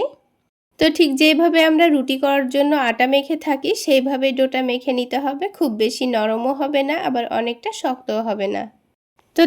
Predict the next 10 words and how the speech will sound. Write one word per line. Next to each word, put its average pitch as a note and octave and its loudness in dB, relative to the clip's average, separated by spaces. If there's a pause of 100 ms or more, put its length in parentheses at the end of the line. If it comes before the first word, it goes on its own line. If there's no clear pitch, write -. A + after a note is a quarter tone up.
দেখুন E4+ 4 (120)
ডোটা B3+ 4
খুব D4 -2 (100)
সুন্দর B3 2 (120)
সফট A3+ 0 (100)
করে C4 4 (100)
মুথে B3 -2
নেওয়া A#3+ 4
হয়ে B3 2
গেছে। A3 0